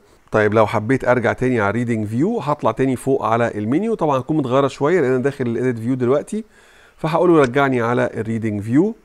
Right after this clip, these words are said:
وهختار المين ريبورت زي ما انا كنت واقف، وهتلاقي انا مختار هنا سنه ألفين وتسعتاشر. طبعًا الريبورت وهو على الباور بي اي سيرفيسز ما زال دايناميك، ممكن اعمل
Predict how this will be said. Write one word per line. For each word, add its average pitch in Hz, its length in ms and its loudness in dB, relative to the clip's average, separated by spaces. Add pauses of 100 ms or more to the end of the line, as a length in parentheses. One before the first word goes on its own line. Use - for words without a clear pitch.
(180)
وهختار 160 540 2
المين 127 340 0
ريبورت 117 560 -4 (180)
زي 120 160 -2
ما 120 80 0
انا 117 100 0
كنت 107 280 -6
واقف، 165 460 0 (240)
وهتلاقي 123 500 -2
انا 127 240 -2
مختار 120 400 -6
هنا 120 160 -4
سنه 110 260 -8
ألفين 120 180 -8
وتسعتاشر. 143 680 -4 (300)
طبعًا 160 300 2
الريبورت 120 600 -6
وهو 120 300 -2
على 110 100 0
الباور 117 240 -4
بي 110 160 -2
اي 110 60 -4
سيرفيسز 139 420 -2
ما 120 120 0
زال 147 220 0
دايناميك، 131 480 -2
ممكن 123 260 -4
اعمل 117 340 -2